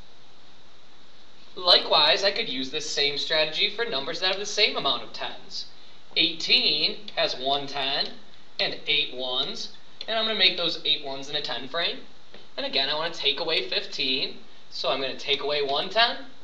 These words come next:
and I'm gonna take away five ones, and I have three ones left. That's the difference between fifteen and eighteen.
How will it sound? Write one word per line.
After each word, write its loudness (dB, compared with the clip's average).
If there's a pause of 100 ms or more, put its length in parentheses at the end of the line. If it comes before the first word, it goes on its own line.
(300)
and 0
I'm 4
gonna 0
take 2
away 2
five 2
ones, 0 (500)
and 0
I 4
have 4
three -4
ones -2
left. -2 (320)
That's -8
the -8
difference 4
between -2
fifteen -4
and 2
eighteen. -2